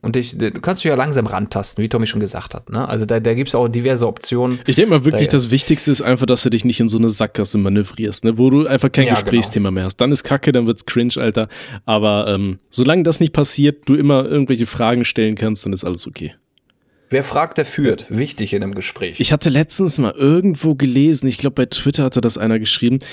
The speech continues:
Speaker 2: dass du irgendwie so mit so einer komplett dummen Aussage, äh, teilweise einfach ankommen kannst. Irgendwie sowas von wegen, „Ey, wusst-, wusstest du, dass Hunde nicht nach oben gucken können oder so?“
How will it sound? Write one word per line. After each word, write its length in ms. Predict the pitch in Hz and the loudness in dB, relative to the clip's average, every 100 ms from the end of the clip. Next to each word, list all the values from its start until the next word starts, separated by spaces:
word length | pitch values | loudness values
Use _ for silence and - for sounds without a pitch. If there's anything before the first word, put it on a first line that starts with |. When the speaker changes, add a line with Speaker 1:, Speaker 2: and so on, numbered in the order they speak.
| - - | -18 -4
Speaker 2:
dass 140 | 123 | 2
du 100 | 147 | 4
irgendwie 240 | 151 139 131 | 4 2 2
so 340 | 120 139 147 | 2 2 2
mit 200 | - 143 | 0 0
so 80 | - | 2
einer 180 | 147 139 | 2 2
komplett 480 | 135 - 156 160 - | 0 -2 0 0 0
dummen 220 | 156 156 | 2 2
Aussage, 800 | - 151 - 131 127 113 117 113 | 2 0 2 2 2 2 2 0
äh, 40 | |
teilweise 460 | 107 113 110 110 107 | 2 0 2 0 0
einfach 220 | 107 - | -2 -2
ankommen 340 | 110 107 110 | -2 0 -2
kannst. 200 | 107 117 | 0 -2
Irgendwie 160 | 127 120 | 0 0
sowas 260 | 117 120 117 | 2 2 0
von 160 | 123 | 2
wegen, 180 | 117 117 | 2 2
„Ey, 300 | 123 120 113 | 2 0 0
wusst-, 240 | 135 - 143 | -2 -2 -2
wusstest 500 | 151 127 143 143 - | -2 0 0 0 2
du, 60 | |
dass 160 | 131 - | 2 4
Hunde 180 | 143 156 | 4 6
nicht 160 | 139 | 4
nach 80 | 127 | 4
oben 240 | 139 165 | 4 2
gucken 280 | 143 - 110 | 0 -2 -2
können 200 | 101 107 | 0 2
oder 220 | 107 110 | 2 2
so?“ 180 | 110 143 | 2 -2